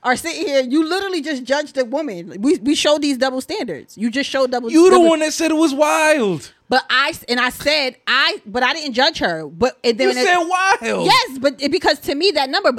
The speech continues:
Speaker 1: if, if it was a guy, I would say the same thing.
Speaker 2: Okay.
Speaker 1: That's, but you wouldn't, wouldn't do that. If it was a guy, you high-fiving him.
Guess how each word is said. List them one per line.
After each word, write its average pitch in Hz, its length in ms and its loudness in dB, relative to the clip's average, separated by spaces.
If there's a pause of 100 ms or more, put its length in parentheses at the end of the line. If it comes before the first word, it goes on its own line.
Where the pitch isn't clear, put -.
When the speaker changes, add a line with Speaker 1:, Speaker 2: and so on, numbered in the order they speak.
Speaker 1:
if, 285 160 -4 (100)
if 285 140 -6
it 320 80 -2
was 285 140 0
a 254 80 0
guy, 320 260 0
I 302 60 0
would 254 100 -4
say 269 140 0
the 262 80 -4
same 254 200 -4
thing. 262 300 -6
Speaker 2:
Okay. 143 240 -6
Speaker 1:
That's, 277 220 0
but 233 260 -8
you 302 420 4
wouldn't, 262 300 -4
wouldn't 269 240 -4
do 359 140 4
that. 156 260 -8
If 240 160 0
it 262 80 -4
was 254 100 -2
a 247 80 -4
guy, 269 220 0
you 269 240 -4 (380)
high-fiving 277 580 0
him. 143 200 -14